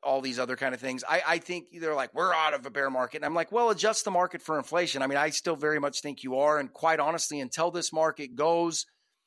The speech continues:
until this market breaks out above the previous all-time highs and can hang there for a month, you know, if it did that, then I'd sit there and go, "Okay, I, I can't, I can't really, I, I can't make that argument anymore."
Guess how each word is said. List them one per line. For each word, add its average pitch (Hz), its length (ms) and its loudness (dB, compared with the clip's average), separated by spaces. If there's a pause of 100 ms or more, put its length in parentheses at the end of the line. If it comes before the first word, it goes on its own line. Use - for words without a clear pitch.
(240)
until 208 320 2
this 277 240 -2
market 202 340 2
breaks 175 380 0
out 160 320 4
above 151 380 0
the 143 80 -2
previous 151 480 -4
all-time 139 400 -2
highs 127 340 -2
and 123 100 -10
can 120 120 -8
hang 127 220 -4
there 131 140 0
for 127 180 -4
a 117 40 -2
month, 123 300 -2 (920)
you 175 100 0
know, 190 60 2
if 208 160 4
it 175 160 -2
did 233 220 2
that, 185 360 6
then 160 160 2
I'd 147 180 2
sit - 160 -6
there 143 120 -2
and 131 80 -4
go, 127 120 2
"Okay, 113 200 -6 (400)
I, 113 200 -4
I 117 180 0
can't, - 280 -8
I 123 80 -2
can't 120 320 -8
really, 110 340 -12
I, 113 180 -10 (260)
I 107 60 -12
can't 120 220 -10
make 104 160 -10
that 92 120 -10
argument 90 380 -14
anymore." 62 200 -20